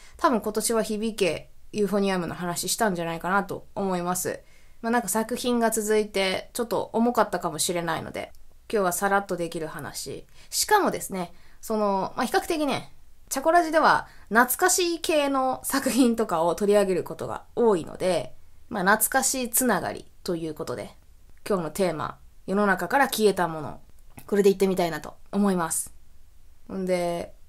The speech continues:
ただ懐かしいっていうものだと、なんか何年代に流行っ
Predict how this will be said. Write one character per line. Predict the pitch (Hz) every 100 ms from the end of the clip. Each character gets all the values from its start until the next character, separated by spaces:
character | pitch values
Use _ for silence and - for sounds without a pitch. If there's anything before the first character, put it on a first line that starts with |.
| - - - -
た | - 622
だ | 494
懐 | 254 226 226
か | - 240
し | 240 247
い |
っ | 190
て | -
い | 180
う |
も | 180
の | 180
だ | 175 170
と、 | 180 175 165 - -
な | 196
ん | 185
か | 147 - -
何 | 208 254 285
年 | 302 302 254
代 | 208
に | 180
流 | - 196
行 |
っ | 208